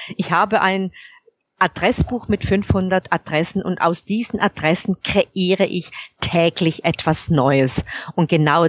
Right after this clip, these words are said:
das ist der Punkt, auf die Leute zuzugehen und dran zu bleiben und auch zu schauen, wo kann ich den anderen nutzen. Also wenn Sie nur den Kontakt akquirieren, das können Sie bleiben lassen. Das kommt, wie ich es in meinem neuen Buchtitel sag,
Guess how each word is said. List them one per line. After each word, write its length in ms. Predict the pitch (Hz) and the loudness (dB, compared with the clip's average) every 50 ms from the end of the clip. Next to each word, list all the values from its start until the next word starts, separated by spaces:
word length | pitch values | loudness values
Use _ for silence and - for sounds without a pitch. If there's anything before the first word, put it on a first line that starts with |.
| 160 _ | 0 _
das 280 | - 156 165 180 - - | 0 0 0 0 0 -2
ist 260 | 214 190 - - - | -2 -2 -2 0 0
der 100 | 165 147 | 0 0
Punkt, 460 | - - - - 165 185 196 - - - - - - - | 0 -2 0 2 2 2 2 -2 -6 -16 -16 -14 -4 0
auf 180 | 170 160 - - | 0 0 0 0
die 120 | - 170 | -2 0
Leute 360 | 156 156 147 156 151 - 143 | 2 4 2 2 2 0 -4
zuzugehen 760 | - - - 170 170 - - 185 - - 175 156 156 160 156 - - - - _ - | -6 -4 -6 -6 -4 0 -2 -2 0 2 2 4 4 2 2 -2 -8 -20 -14 _ 0
und 360 | 180 165 - - - - - | 0 0 0 0 -6 -2 0
dran 200 | 147 151 160 160 | 2 2 2 2
zu 160 | - - 175 | 0 -2 -2
bleiben 400 | - - 165 156 151 151 - 165 | -2 0 0 2 0 0 0 -2
und 120 | 165 - | -2 0
auch 140 | 165 165 - | 0 -2 -2
zu 160 | - - 180 | -2 -4 -2
schauen, 380 | 151 - - 165 151 151 160 160 - - - - - | 0 0 2 2 2 2 0 -2 -4 -12 -20 -10 -2
wo 120 | 151 156 | -2 -2
kann 280 | - - - 160 151 156 | -2 0 0 0 0 0
ich 100 | 156 - | -2 -2
den 200 | - 156 - - | -2 -2 0 0
anderen 420 | 151 147 147 143 147 151 147 143 | -2 0 0 0 2 2 2 2
nutzen. 380 | 139 139 127 - - - 165 - | 0 0 -2 -4 -2 -2 -2 0
Also 340 | - 160 165 - 175 156 - | 0 0 0 0 -2 -2 0
wenn 220 | 170 170 190 214 | 0 0 0 0
Sie 220 | 208 - 226 208 190 | 0 -2 -2 -2 -2
nur 340 | 175 170 180 190 214 233 - | -2 0 0 0 0 -2 -2
den 360 | - 196 175 165 170 - - _ - - - - - - _ - | 0 0 0 0 0 -4 -8 _ -20 -20 -20 -18 -20 -20 _ -4
Kontakt 640 | - 202 185 175 - - 190 214 - - - - - | 0 0 0 0 0 2 0 0 0 -2 -12 -4 0
akquirieren, 720 | - 190 - - - 202 185 165 180 175 175 180 185 185 - - - - _ - | 0 0 0 -2 -2 -2 -2 -2 -2 -2 0 0 0 0 -2 -6 -16 -20 _ -6
das 180 | - 180 - - | -6 -4 -2 2
können 260 | - 180 165 165 160 | 2 2 4 2 0
Sie 120 | 151 165 | -2 -2
bleiben 420 | 147 - 143 135 151 175 - 190 175 | -2 0 2 4 4 4 2 0 0
lassen. 340 | 170 160 160 170 - 170 - | 2 2 2 2 -2 -6 -4
Das 220 | 175 160 - - | -2 -4 -4 -4
kommt, 440 | - - 160 156 180 180 - - - | -2 0 0 2 0 -2 -6 -8 -4
wie 180 | 151 180 147 180 | -4 -4 -2 -2
ich 60 | 160 | -6
es 60 | - - | -2 -2
in 100 | 180 165 | 0 2
meinem 240 | 165 160 156 156 | 2 2 2 2
neuen 220 | 156 156 156 156 151 | 2 2 2 2 0
Buchtitel 440 | - 165 - - - 175 156 160 147 | -2 -4 -6 -2 -2 -2 0 0 -2
sag, 380 | - 185 165 156 151 - - | 0 2 2 2 2 -2 -8